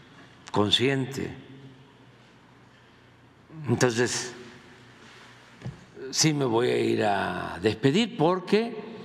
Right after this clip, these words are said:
pues, yo ya me retiro, me jubilo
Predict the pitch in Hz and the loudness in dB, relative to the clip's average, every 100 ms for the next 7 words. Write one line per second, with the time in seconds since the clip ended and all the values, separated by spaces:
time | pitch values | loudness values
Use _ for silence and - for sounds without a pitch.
0 | - - - - - - - - - - | -16 -18 -20 -20 -20 -20 -20 -20 -20 -20
1 | - - 110 110 147 170 180 156 120 - | -14 -2 0 2 2 2 2 0 0 2
2 | 185 196 147 160 - - - - - - | 2 2 0 -2 -6 -14 -16 -20 -12 -4
3 | 101 - 113 151 185 160 160 | -4 0 2 2 2 0 -2